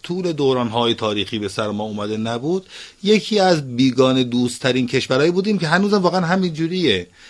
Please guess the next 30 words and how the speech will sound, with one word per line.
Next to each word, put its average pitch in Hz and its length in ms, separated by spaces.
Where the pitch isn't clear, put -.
یعنی 151 140
جاهانگرد 135 560
توی 127 180
کشور 117 400
ما 117 200
میاد، 117 420
میهمان 110 500
نوازی 107 440
می‌بینه، 98 320
احساس 98 380
نمی‌کنه 107 440
که 101 220
خیلی 117 460
جای 117 400
غریبه‌ای 113 800
داره 110 200
وارد 92 440
می‌شه. 87 280
ما 180 120
خیلی 180 240
بیگانه 143 400
ستیز 151 520
نیستیم 151 440
ذاتاً. 90 460
اتفاقاتی 135 720
توی 110 180
تاریخ 104 360
کشورمون 101 600
افتاده، 95 340
بیگانه‌ها 101 720